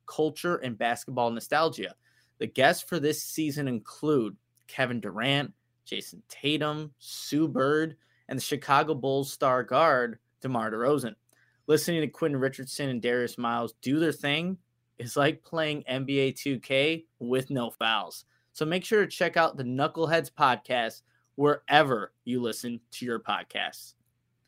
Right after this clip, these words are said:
And now this is the Chicago Audible podcast. I'm your host, Nicholas Moriano, joined by Mason West, and we're going to preview this Week sixteen matchup between the four and ten Chicago Bears and the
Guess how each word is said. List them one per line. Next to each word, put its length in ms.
And 80
now 160
this 200
is 100
the 80
Chicago 500
Audible 340
podcast. 600
I'm 180
your 80
host, 260
Nicholas 380
Moriano, 640
joined 320
by 160
Mason 400
West, 260
and 80
we're 60
going 300
to 120
preview 640
this 440
Week 360
sixteen 560
matchup 520
between 600
the 360
four 300
and 160
ten 220
Chicago 500
Bears 480
and 300
the 240